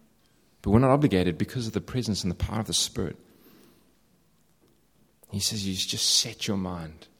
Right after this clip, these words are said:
You set your mind on the things of the Spirit."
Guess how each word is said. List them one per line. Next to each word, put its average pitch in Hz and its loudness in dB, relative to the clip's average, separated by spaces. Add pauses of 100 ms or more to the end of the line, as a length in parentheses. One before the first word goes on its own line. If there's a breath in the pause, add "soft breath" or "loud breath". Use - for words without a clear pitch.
(1040 soft breath)
You 95 -10
set - 0
your 104 0
mind 87 -2
on 92 -2
the 80 -4
things 87 -2
of 85 -2
the 78 -4
Spirit." - 0